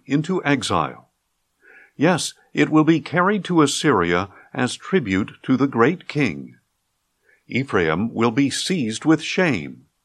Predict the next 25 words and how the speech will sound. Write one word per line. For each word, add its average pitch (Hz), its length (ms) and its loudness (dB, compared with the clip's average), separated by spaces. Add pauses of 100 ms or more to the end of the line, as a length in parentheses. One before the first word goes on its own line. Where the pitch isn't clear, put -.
(340)
Israel 165 640 0
will 131 200 -2
be 147 180 0
ashamed 104 680 0
of 117 220 -2
its - 220 -2
wooden 101 540 0
idols. 107 720 -4 (640)
Samaria 90 720 0
will 110 240 0
be 117 160 0
carried 156 540 -2
off 131 360 0
with 135 180 2
her 156 140 4
king 107 520 -2 (280)
like 143 260 -2
a 156 100 6
twig 110 640 -2 (100)
on 110 180 0
the 139 100 4
surface 131 560 0
of 123 180 -2
the 147 80 4
water. 107 520 0